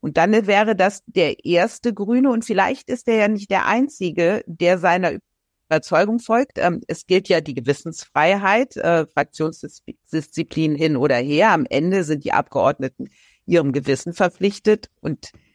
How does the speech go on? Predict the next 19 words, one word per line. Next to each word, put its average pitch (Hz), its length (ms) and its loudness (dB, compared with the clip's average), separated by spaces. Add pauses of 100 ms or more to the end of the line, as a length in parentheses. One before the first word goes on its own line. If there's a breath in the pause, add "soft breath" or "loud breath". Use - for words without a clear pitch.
(340 soft breath)
dann, 214 480 2 (720)
dann 220 240 2
wird 262 180 0
es - 420 -8 (1300)
anstrengend 135 720 0
werden 85 320 -2
in - 180 -10
der - 140 -8
Koalition. - 920 -10
Weil 165 340 0
ich 160 80 -8
erinnere 190 400 2
noch 208 140 2
mal 196 160 0
an 175 80 -2
den 165 140 -2
Satz, 160 320 0
den 135 180 -2
ich 120 160 -10